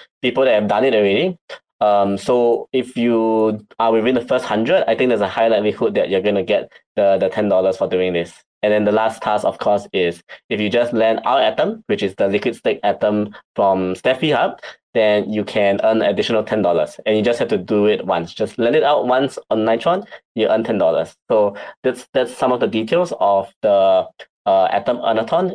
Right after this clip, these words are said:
I-, if you didn't, uh, catch everything, no worries. It's all available on our website. So app dot dem dot exchange. And you click on competition,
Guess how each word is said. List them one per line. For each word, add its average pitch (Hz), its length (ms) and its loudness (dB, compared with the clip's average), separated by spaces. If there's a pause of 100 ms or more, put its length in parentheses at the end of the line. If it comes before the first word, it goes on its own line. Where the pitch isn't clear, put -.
I-, - 100 -4
if 120 100 -4
you 127 80 0
didn't, 156 520 0
uh, 101 300 2
catch - 280 -4
everything, 123 500 -2 (320)
no 120 180 2
worries. 131 500 0 (120)
It's 110 200 -4
all 120 320 2
available 110 480 2
on 95 240 2
our 92 200 2
website. - 460 0 (280)
So 104 220 0 (220)
app 131 300 0
dot 113 320 0
dem 123 340 0
dot 110 160 0
exchange. 95 580 -4 (280)
And 98 240 0
you 98 80 -6
click 120 180 -2
on 104 140 0
competition, 123 680 -2